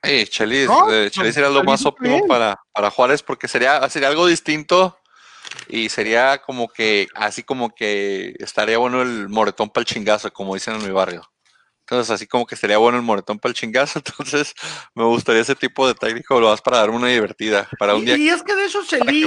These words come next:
Speaker 1: ojalá un día
Speaker 3: oh.
Speaker 1: me dieran un pase de prensa a los señores de, de Bravos, por favor,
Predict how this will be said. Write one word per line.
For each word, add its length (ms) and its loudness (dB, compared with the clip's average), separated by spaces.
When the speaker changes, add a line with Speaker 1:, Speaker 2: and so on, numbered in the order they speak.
Speaker 1:
ojalá 160 2
un 160 2
día 300 4
Speaker 3:
oh. 40 2
Speaker 1:
me 100 2
dieran 180 2
un 100 -6
pase 220 0
de 80 2
prensa 360 -2
a 40 0
los 140 0
señores 360 -2
de, 260 0
de 120 0
Bravos, 460 4
por 140 -4
favor, 540 2